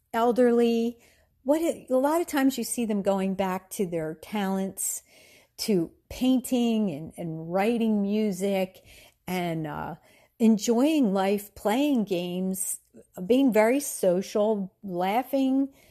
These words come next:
going out to dinner, um, working at jobs that they enjoy. Uh,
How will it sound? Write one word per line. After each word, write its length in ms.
going 300
out 180
to 60
dinner, 680
um, 440
working 640
at 160
jobs 500
that 180
they 200
enjoy. 720
Uh, 280